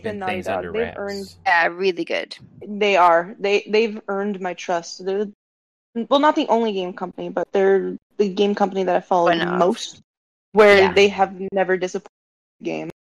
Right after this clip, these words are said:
Speaker 2: Like,
Speaker 3: Yeah.
Speaker 2: I don't think ever. <laughs>
Speaker 1: Well, even, like,
Speaker 2: Like,
Speaker 1: playing
Speaker 2: even
Speaker 1: The
Speaker 2: when
Speaker 1: Last of
Speaker 2: people
Speaker 1: Us
Speaker 2: were
Speaker 1: one the first time, I had no idea going into that game what to expect, and, like, everything was a shock and surprise.
Speaker 2: Yeah, especially
Speaker 3: Yeah.
Speaker 2: when Uncharted was such a lighthearted,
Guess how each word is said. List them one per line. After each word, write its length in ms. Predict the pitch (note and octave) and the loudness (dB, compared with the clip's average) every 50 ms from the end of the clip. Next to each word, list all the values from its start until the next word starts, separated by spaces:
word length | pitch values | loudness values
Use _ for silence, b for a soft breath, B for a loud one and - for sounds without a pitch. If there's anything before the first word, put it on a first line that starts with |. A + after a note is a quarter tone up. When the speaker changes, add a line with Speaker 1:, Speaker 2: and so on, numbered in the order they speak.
| _ _ - | _ _ -2
Speaker 2:
Like, 280 | F3+ E3+ D#3+ - - - - | 0 2 2 0 -2 -2 -4
Speaker 3:
Yeah. 160 | - - F#3 _ _ _ - | -4 -4 -6 _ _ _ 0
Speaker 2:
I 60 | G3 | 0
don't 80 | F#3 F3+ | 2 0
think 160 | F3+ E3 - - | -2 -4 -2 -4
ever. 200 | F3+ E3 E3 D#3+ | -2 -2 -2 -4
<laughs> 40 | _ _ _ _ _ _ - - - | _ _ _ _ _ _ -8 2 4
Speaker 1:
Well, 540 | D4+ B3+ C4 B3+ B3 - - - - C3+ C3+ | 6 8 8 6 4 0 -10 -12 -8 -6 -6
even, 180 | D3 D3 D#3 | -4 -4 -2
like, 100 | C#3 B2 A3 | 2 6 6
Speaker 2:
Like, 120 | A#3 A#3 | 6 6
Speaker 1:
playing 140 | - C4+ C#4+ | 4 0 0
Speaker 2:
even 40 | C4 D#4+ | 2 0
Speaker 1:
The 20 | E4 | 0
Speaker 2:
when 80 | E4+ E4+ | 0 0
Speaker 1:
Last 100 | - C#4+ | 0 -2
of 60 | D#4 | -2
Speaker 2:
people 140 | A#3+ - - | -2 -2 -2
Speaker 1:
Us 120 | D4+ D4+ | -2 -2
Speaker 2:
were 160 | C#4+ C#4 C4+ C#4 | -2 -4 -4 -4
Speaker 1:
one 180 | - - A#2+ F#2+ | -4 -6 -8 -10
the 80 | E2+ | -14
first 340 | - - - E2 E2+ - - | -14 -14 -14 -14 -14 -16 -14
time, 220 | - F#2 F2 E2+ | -14 -12 -12 -12
I 80 | E2+ F2 | -12 -10
had 180 | F#2 F#2 F2+ F2 | -10 -10 -10 -10
no 260 | F2+ F2 F2+ F#2 F#2+ | -10 -10 -10 -8 -8
idea 320 | F2+ F2+ F2+ G2+ G#2 F#2+ | -8 -8 -8 -8 -8 -8
going 280 | F2+ F#2 E2+ F2 F2 F2+ | -8 -8 -12 -12 -12 -14
into 180 | G2 G2 - | -16 -16 -14
that 180 | - F#2+ F2+ F2 | -14 -14 -14 -14
game 260 | E2+ F2+ F2 E2+ F2 F2+ | -16 -16 -16 -16 -16 -16
what 160 | F2 - - | -16 -16 -14
to 140 | F#2+ F2 D#2 | -14 -14 -14
expect, 560 | - - - - G2 F#2+ D#2 D#2+ E2+ _ - | -14 -16 -16 -12 -10 -10 -10 -10 -14 _ -20
and, 340 | F2+ F2 F2 E2+ E2+ E2 - _ - | -20 -20 -20 -20 -20 -20 -20 _ -20
like, 160 | F2+ E2+ - _ _ - | -20 -20 -20 _ _ -4
everything 400 | A2+ A2+ G2 G2+ F#2 - F#2+ F#2+ | -4 -2 -4 -6 -12 -12 -14 -14
was 140 | F2+ F2 - | -16 -18 -18
a 40 | - | -16
shock 380 | - - G2 E2+ - - - _ | -12 -10 -10 -10 -10 -14 -20 _
and 120 | - F2+ | -20 -20
surprise. 680 | - - - - E2+ - - _ - - _ - - _ _ _ _ _ - | -20 -20 -20 -18 -18 -18 -18 _ -20 -20 _ -20 -20 _ _ _ _ _ -10
Speaker 2:
Yeah, 180 | C#4+ D#4+ E4 C4+ | -4 0 0 0
especially 340 | C4 - C#4+ C#4 - D#4+ D#4+ | 0 0 -2 -2 -2 -4 -6
Speaker 3:
Yeah. 20 | D#4 | -6
Speaker 2:
when 80 | D#4 | -4
Uncharted 520 | C#4+ B3+ B3 - - - A3+ A#3+ C4+ C4+ B3 | -4 -6 -8 -8 -6 -4 -2 -2 -2 -4 -8
was 120 | B3 A#3+ | -10 -12
such 160 | - A3+ - | -12 -12 -12
a 60 | A#3 G#3+ | -10 -12
lighthearted, 1000 | G#3 G3+ G3+ G3+ G3+ G3 G3+ - G#3 - - F#3 F#3 F#3 F#3 F3+ F3+ F3+ F3+ | -10 -6 0 2 2 2 2 -2 -8 -6 -4 -4 -4 -2 -4 -6 -6 -6 -8